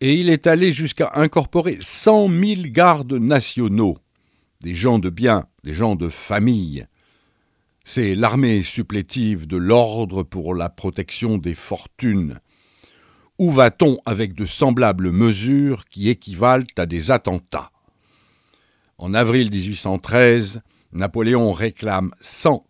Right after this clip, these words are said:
quatre-vingt mille hommes de plus et en octobre, il va lever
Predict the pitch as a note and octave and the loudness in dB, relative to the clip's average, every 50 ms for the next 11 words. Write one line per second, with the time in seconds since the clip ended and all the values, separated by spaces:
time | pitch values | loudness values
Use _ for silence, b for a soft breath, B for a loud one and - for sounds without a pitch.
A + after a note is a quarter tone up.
0 | - - G#2+ - - G#2 G2+ G#2 G2 F#2+ F#2+ F2+ F#2 G2 F#2 E2+ E2+ E2+ C#2+ E2 | -10 -10 -10 -8 -6 -4 -2 -2 0 -2 -2 -2 -2 0 -2 -2 -2 -6 -8 -10
1 | D#2+ - - - C#3+ F3 D3+ - - - - - b b b b b b b b | -12 -12 -8 -2 -2 -2 -2 -2 -6 -18 -20 -20 b b b b b b b b
2 | b b b b b - C3 B2 - _ - F#2+ G#2 G#2 B2 C#3+ C3+ _ - - | b b b b b -4 -4 -4 -4 _ -6 -4 -2 2 2 2 2 _ -8 -4
3 | - D#3+ D#3 C#3+ D3+ D3+ D3+ D3+ C#3+ A#2 A2+ G2+ G2 F2+ F#2+ F#2 F#2+ F#2 F#2 G#2+ | 2 4 6 6 6 4 2 0 -2 -4 -4 -6 -6 -6 -6 -6 -4 -2 2 6
4 | D#3 F3 D#3 B2+ A#2 A2+ F#2+ E2 | 6 6 6 6 -2 -4 -4 -6